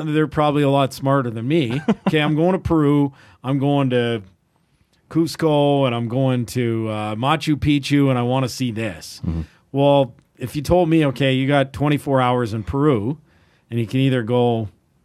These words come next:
Speaker 1: kinda meet a bunch of people and eat the rest, eat the food, or go to Machu Picchu," and I'm, I'm,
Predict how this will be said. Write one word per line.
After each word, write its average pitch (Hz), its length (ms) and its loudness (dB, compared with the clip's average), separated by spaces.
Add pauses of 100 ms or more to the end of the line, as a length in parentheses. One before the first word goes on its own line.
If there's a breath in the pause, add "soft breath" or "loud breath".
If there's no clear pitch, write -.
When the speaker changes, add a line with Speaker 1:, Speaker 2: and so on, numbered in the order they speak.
(300)
Speaker 1:
kinda 123 200 0
meet 131 220 0
a - 60 0
bunch 120 240 0
of 107 80 -8
people 120 340 -2
and 110 80 -2
eat 120 160 -4
the 127 80 -2
rest, 120 360 -2
eat 123 200 -8
the 123 80 -6
food, 127 360 -2
or 110 140 -4
go 95 280 -6
to 120 60 -4
Machu 113 360 -2
Picchu," 120 480 0
and 95 120 -4 (440 loud breath)
I'm, 143 240 2
I'm, 139 400 0